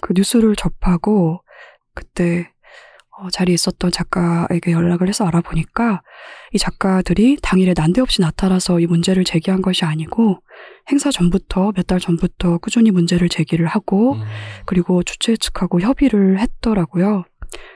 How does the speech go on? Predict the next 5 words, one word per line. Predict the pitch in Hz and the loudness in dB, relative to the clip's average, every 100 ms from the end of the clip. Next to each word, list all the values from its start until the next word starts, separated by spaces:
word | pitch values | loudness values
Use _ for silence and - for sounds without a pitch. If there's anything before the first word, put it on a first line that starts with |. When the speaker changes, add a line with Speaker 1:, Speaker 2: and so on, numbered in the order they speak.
| - | -16
Speaker 1:
그런데 | - 185 180 247 302 _ - - - - | -2 -2 2 0 0 _ -20 -20 -20 -6
약속이 | 165 - - 262 247 | -4 -2 0 0 0
지켜지지 | - - 202 190 - - 180 - | -2 -2 -2 -2 -4 0 0 2
않은 | 165 180 202 185 | 2 4 4 4
일입니다. | 185 170 170 156 165 160 | 2 2 0 -2 -6 -8